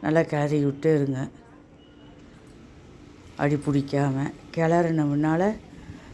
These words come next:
ஒரு, ஒரு லிட்டர் தண்ணி ஊத்துங்க. ஊத்துனீங்கன்னா,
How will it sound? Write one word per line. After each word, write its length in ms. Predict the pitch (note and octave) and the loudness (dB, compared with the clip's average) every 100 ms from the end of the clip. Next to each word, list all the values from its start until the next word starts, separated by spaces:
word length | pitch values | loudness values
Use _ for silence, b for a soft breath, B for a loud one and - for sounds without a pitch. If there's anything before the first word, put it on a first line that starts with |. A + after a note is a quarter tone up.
| B - | B -6
ஒரு, 360 | D3 C#3 C#3 | -2 0 2
ஒரு 180 | D3 E3+ | 4 4
லிட்டர் 360 | F3+ E3+ D#3+ C#3+ | 4 2 0 0
தண்ணி 340 | D#3 G3+ G#3+ | 4 6 6
ஊத்துங்க. 500 | F3 F3 - C#3 C3+ - - - - - - - - | 4 2 0 -2 -2 -10 -20 -20 -20 -20 -20 -20 -2
ஊத்துனீங்கன்னா, 680 | F3 G3+ G3+ F3+ F3 F3+ | 2 2 2 2 4 4